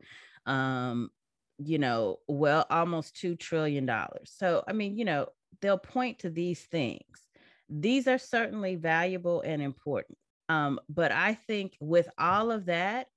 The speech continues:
especially given the pandemic, it would have been academic if we didn't have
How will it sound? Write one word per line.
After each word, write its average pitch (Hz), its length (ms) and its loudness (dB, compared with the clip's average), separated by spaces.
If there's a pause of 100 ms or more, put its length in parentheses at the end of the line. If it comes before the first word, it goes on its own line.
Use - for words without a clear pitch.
(340)
especially 180 640 -4
given 165 340 0
the 160 100 -4
pandemic, 156 800 -4 (380)
it 180 120 2
would 214 220 0
have 220 140 -2
been 185 260 4
academic 160 840 -2 (140)
if 160 440 4 (360)
we 175 140 0
didn't 196 340 2
have 151 600 2